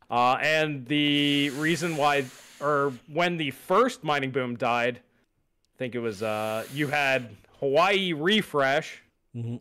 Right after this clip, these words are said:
Speaker 1: and you had Maxwell, which really wasn't a big deal. They were still stuck on twenty-eight nanometers. So basically, you had two lulls in G P U cycles when, when mining kinda died. So if we go from this one, which is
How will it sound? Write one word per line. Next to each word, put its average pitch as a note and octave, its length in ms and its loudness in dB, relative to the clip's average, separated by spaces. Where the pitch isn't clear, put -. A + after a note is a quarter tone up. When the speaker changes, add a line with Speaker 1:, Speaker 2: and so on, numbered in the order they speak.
Speaker 1:
and C#3 280 -2
you C#3 100 -2
had B2+ 420 0
Maxwell, B2 560 -4
which A#2+ 200 -10
really C#3+ 180 -2
wasn't C3 180 -6
a A#2 60 -12
big A#2 160 -8
deal. C#3+ 180 -2
They A2+ 80 -6
were G#2 80 -8
still A#2+ 180 -8
stuck A#2 280 -8
on G#2 100 -8
twenty-eight G#2+ 340 -12
nanometers. C#3 520 -4
So - 140 -4
basically, G#3+ 440 4
you F3 120 4
had E3+ 160 0
two C#4+ 260 4
lulls F3 460 4
in D3 160 -6
G D#3 160 -4
P D#3 100 -10
U D3+ 140 -4
cycles A#2+ 520 -6
when, C3+ 440 -2
when D3 260 -6
mining C3 300 -2
kinda A#2+ 300 -8
died. A2 420 -4
So D3+ 320 4
if C#3 100 -2
we F#3+ 120 0
go A3 340 6
from E3 600 2
this A#3 220 2
one, E3+ 220 -2
which D#3 160 -6
is C3+ 320 -12